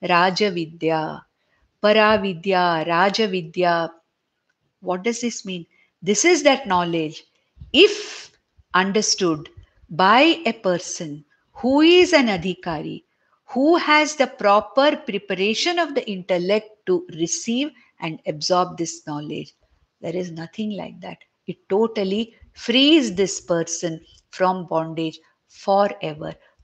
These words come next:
Total destruction of ignorance. And therefore, hey Arjuna, I am going to talk about this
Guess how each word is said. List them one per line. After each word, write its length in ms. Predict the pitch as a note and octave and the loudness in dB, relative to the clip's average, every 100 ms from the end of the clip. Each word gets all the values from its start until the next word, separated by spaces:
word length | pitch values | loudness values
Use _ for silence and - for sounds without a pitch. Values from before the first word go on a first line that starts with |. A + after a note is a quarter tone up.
| _ | _
Total 480 | C4+ D4+ D#4+ E4 D4 | 4 4 4 2 4
destruction 640 | G#3 G3 - F#3 - E3+ | 0 -2 -4 -6 -6 -8
of 160 | E3+ - | -10 -8
ignorance. 520 | E3 D#3+ D#3+ E3 F3 - - - - | -10 -8 -6 -6 -10 -14 -20 -10 -4
And 280 | F3 F3+ | -4 -2
therefore, 600 | D#3 E3 E3 - A3+ C#4+ - _ | -2 -2 -2 0 2 2 -4 _
hey 300 | _ F#3+ G#3+ - | _ 2 2 2
Arjuna, 640 | G3 E3+ F#3+ F#3+ A#3 F#4 - - _ - | -4 -2 -2 4 4 2 -4 -20 _ -2
I 180 | F3+ G#3+ | 4 4
am 120 | B3+ | 4
going 240 | F3+ F3 E3 | 0 -2 -4
to 100 | E3+ | -6
talk 360 | - D#3+ D#3+ | 0 0 0
about 420 | E3 D#3 E3+ G3+ - _ - | -4 0 0 0 -4 _ -18
this 840 | - - C4+ F4 - - - - | -10 0 2 2 -2 -6 -8 -14